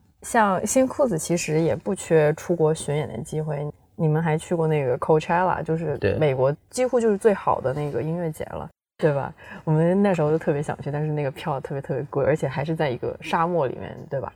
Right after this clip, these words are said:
Speaker 2: 对。
Speaker 1: 你们当年也是大沙漠。
Speaker 2: 对。
Speaker 1: 就像出去巡演了以后，然后你再回看国内什么，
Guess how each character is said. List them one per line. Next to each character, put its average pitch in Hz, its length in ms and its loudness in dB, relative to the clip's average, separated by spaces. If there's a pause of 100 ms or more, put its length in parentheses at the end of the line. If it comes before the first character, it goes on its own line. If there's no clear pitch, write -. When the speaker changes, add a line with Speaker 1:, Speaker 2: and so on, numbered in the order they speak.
Speaker 2:
对。 117 240 2
Speaker 1:
你 160 100 -4
们 156 140 -2
当 160 140 0
年 156 80 2
也 139 100 -4
是 139 240 -8 (380)
大 - 160 0
沙 143 200 -6
漠。 139 380 -12 (160)
Speaker 2:
对。 101 180 -2 (600)
Speaker 1:
就 170 260 6
像 170 400 -2
出 226 220 -4
去 220 420 0 (140)
巡 185 220 -2
演 233 180 4
了 131 120 0
以 - 40 -2
后， 160 160 0
然 143 100 0
后 151 200 -2
你 147 220 -2
再 151 200 0
回 139 300 -4
看 147 380 -4 (140)
国 139 160 -2
内 151 220 -4
什 - 120 -14
么， 143 60 -12